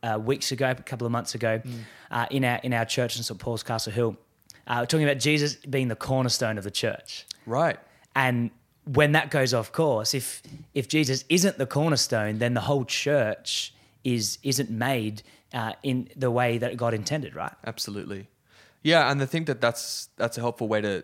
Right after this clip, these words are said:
Speaker 2: think about it. I can't remember what the passage was. You might be, have to remind me what it was, but it was essentially saying that Jesus is the cornerstone of the
Speaker 1: Mm.
Speaker 2: church, and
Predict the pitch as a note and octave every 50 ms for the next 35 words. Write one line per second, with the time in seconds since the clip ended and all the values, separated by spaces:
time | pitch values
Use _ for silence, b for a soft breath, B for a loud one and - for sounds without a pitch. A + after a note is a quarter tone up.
0 | - - - - B2+ B2+ B2 A2 A2+ G#2 G#2 G2 - - - D#3 F#3 F#3+ D#3+ C#3
1 | B2 A#2+ A2+ A2 A2 - - - - - A#2 A#2 - - A#2 G#2 G#2 G#2 G#2+ G2+
2 | G2+ G2+ G2+ - - - - - B B B B B B B B B B _ _
3 | A2 G#2+ G#2+ G#2+ G#2+ G#2 G#2 G#2 G#2+ G#2+ G#2+ G#2+ G#2+ A2 - - _ _ - _
4 | _ _ _ - A#2 A#2 A2 G#2+ G#2+ - - A#2 G#2+ - - - G#2+ G2+ F#2+ -
5 | - A2 A2+ A2+ A2 A2 A2 A2+ A2 A2 G#2 G#2 G#2 G#2+ G#2+ G#2+ G2+ D2+ A2 C#3
6 | C#3 B2+ A#2+ A#2+ - C#3 D3+ D#3+ D#3 E3 D#3 - F#3+ F#3 F3 - - B2 A#2 -
7 | - A2+ G#2 G#2 G2+ - - G2+ - _ - - A#2 A#2+ A#2+ A2+ A2+ - - A2+
8 | G#2 G#2+ G2+ - - - - - G#2 G#2 G2+ G2 - - - F#2+ F#2+ F#2+ F#2+ F#2+
9 | - G#2 G2 E2+ F2 F2+ F2+ F#2 - - B B B B B B B B - A2+
10 | A2 A2